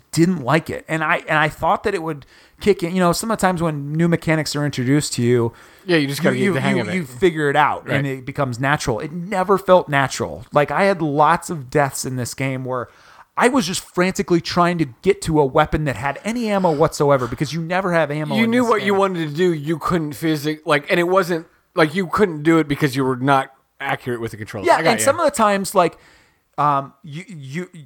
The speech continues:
Speaker 1: Ellie crafts items a lot, so I would accidentally press one of the buttons, and I would start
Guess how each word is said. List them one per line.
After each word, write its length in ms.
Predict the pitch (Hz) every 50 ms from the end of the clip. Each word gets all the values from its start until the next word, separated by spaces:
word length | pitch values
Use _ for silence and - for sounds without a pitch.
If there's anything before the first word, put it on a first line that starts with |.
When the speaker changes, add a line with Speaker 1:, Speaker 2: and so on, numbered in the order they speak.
| - _ _ _ _ -
Speaker 1:
Ellie 260 | 165 208 208 214 180
crafts 640 | 135 - - - 170 165 180 190 - - - - -
items 360 | - 135 175 196 214 208 185 208
a 20 |
lot, 320 | 208 226 214 226 226 -
so 280 | - - 185 156 147 139
I 200 | - - 151 165
would 180 | 160 160 160 -
accidentally 640 | - 143 185 - - - 180 151 170 170 - 185 147 127
press 380 | - - - 170 165 - -
one 140 | 170 160 151
of 40 | 139
the 60 | 135
buttons, 320 | 117 151 160 156 147 139 135
and 100 | 131 131
I 80 | 143
would 140 | 160 160 147
start 480 | - - - - 185 185 185 170 -